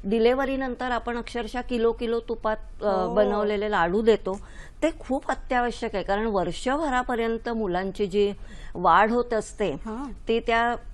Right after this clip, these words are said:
Speaker 1: फॅटमुळे होत असते. साठ टक्के म्हणजे तुम्ही कल्पना करा.
Speaker 2: हो, हो.
Speaker 1: तर मग जर ते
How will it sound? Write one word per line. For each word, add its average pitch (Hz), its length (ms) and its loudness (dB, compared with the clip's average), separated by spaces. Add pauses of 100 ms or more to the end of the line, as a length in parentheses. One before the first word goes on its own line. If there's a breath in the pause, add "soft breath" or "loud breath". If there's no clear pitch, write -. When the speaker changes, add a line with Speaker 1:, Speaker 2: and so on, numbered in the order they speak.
(120)
Speaker 1:
फॅटमुळे 254 680 6
होत 220 240 -2
असते. 156 240 -4
साठ 208 380 2
टक्के 247 240 -2
म्हणजे 233 220 -2
तुम्ही 240 160 -2
कल्पना 180 440 -2
करा. 139 260 -4
Speaker 2:
हो, 110 80 -6
हो. - 280 -10
Speaker 1:
तर 226 40 4
मग 233 80 4
जर 214 280 2
ते 302 180 0